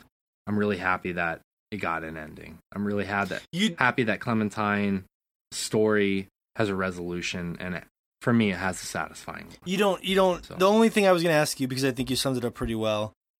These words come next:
Speaker 2: and obviously if I asked you too much stuff, I'd probably sound uninformed, but the only thing I was gonna ask you was, you didn't feel cheated by them sort of hoodwinking you into that big decision to kill this primary character,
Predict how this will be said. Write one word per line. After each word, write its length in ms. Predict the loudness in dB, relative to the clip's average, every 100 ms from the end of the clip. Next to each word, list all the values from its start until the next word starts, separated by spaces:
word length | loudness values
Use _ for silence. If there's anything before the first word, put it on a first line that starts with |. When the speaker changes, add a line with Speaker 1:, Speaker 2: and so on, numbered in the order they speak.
| -2
Speaker 2:
and 160 | 0
obviously 360 | 0 0 0 0
if 120 | 0
I 80 | 0
asked 200 | 0 -4
you 60 | -6
too 120 | -6
much 140 | -4
stuff, 260 | -4 -4 -6
I'd 120 | -6
probably 260 | -4 -4 -4
sound 260 | -6 -6
uninformed, 580 | -6 -8 -8 -6 -6 -4
but 160 | -6 -8 _ _ _ 0
the 140 | 4
only 800 | 4 4 4 4 2 2 0 -6 _ -2
thing 180 | 2 2
I 20 |
was 120 | 2
gonna 120 | 2
ask 280 | 2 2 0
you 120 | -2
was, 520 | 0 0 0 -2 -4 -8 _ _
you 80 | 0
didn't 300 | 2 0 0
feel 180 | 0 2
cheated 640 | 2 0 0 0 0 -4 _ _ _ _ -6
by 800 | 2 4 4 2 2 0 -2 -6 -10 _ _ -10
them 220 | -4 -2
sort 200 | 0 -2
of 160 | -2 -2
hoodwinking 540 | -2 0 -2 -2 -2
you 140 | 0 0
into 200 | -2 -4
that 260 | -4 -4
big 300 | 0 0 0
decision 540 | -4 -4 -2 -2 -2 -4
to 80 | -4
kill 340 | -4 -2 -2
this 160 | -4 -6
primary 460 | -4 -2 -2 -4
character, 600 | -2 -2 -2 -4 -8 -8